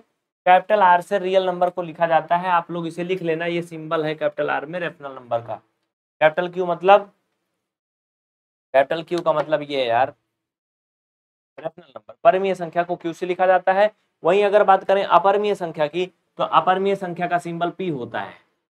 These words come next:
इसे irrational number माना जाता है। Symbol जान रहे हो ना, याद रखना, हर किसी का symbol याद रखना। तो कुछ example के माध्यम से समझते हैं। देखिए,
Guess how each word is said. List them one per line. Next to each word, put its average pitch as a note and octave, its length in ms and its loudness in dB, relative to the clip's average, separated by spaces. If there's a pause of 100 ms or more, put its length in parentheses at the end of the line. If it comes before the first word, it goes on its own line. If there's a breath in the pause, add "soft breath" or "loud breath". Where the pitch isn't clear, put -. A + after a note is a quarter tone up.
इसे E3+ 200 -10
irrational F3 480 -2
number D#3+ 240 -2
माना B2 220 -2
जाता G2+ 280 -6
है। F#2 120 -14 (560)
Symbol F3+ 260 2
जान G3 200 4
रहे G#3+ 80 0
हो A3+ 60 0
ना, A3 60 0
याद D3+ 260 4
रखना, D3 260 -4
हर D3+ 140 -6
किसी E3 260 -14
का E3 80 -4
symbol D#3 340 -2
याद B2 160 2
रखना। A2+ 320 -8 (1300)
तो G3+ 500 4
कुछ F#3+ 200 -6
example E3+ 400 -2
के F3+ 100 -6
माध्यम E3+ 280 -2
से E3+ 100 -20
समझते D#3+ 380 -6
हैं। E3 160 -8 (480)
देखिए, G#3 360 2